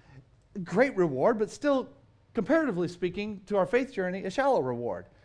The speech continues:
See, because the adventure highway of following Christ has so much more immense rewards for courageous faith.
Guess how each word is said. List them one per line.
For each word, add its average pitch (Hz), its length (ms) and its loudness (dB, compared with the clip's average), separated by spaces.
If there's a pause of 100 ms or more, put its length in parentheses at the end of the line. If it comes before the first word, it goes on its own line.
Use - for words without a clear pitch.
(220)
See, 285 140 2
because 240 220 2
the 240 140 4
adventure 285 400 4
highway 247 360 6
of 214 100 4
following 220 440 4
Christ 247 440 2 (260)
has 240 260 2 (120)
so 330 520 6
much 330 240 8
more 262 240 4
immense 214 800 4
rewards 196 920 6 (600)
for 208 140 4
courageous 175 760 0 (320)
faith. - 640 0